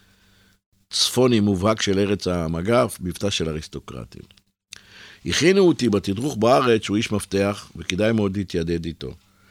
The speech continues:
בעזרתו ובעזרת הקשרים שלו, אני יכול להגיע למקומות מאוד רחוקים, ובעיקר להכיר, להאיר הרבה פינות חשוכות.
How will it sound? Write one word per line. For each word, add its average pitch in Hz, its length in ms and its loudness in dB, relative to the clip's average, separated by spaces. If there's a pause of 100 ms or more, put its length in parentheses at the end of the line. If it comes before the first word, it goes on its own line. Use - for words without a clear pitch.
(220)
בעזרתו 98 440 0
ובעזרת 110 420 2
הקשרים 110 380 0
שלו, 110 540 0
אני 92 140 -4
יכול 104 240 -2
להגיע 101 260 2
למקומות 95 480 -4
מאוד 95 220 -2
רחוקים, 98 640 -6
ובעיקר 90 720 0 (240)
להכיר, 80 520 -2 (120)
להאיר 92 460 0 (680)
הרבה 90 300 0
פינות 104 360 -2
חשוכות. 67 600 -8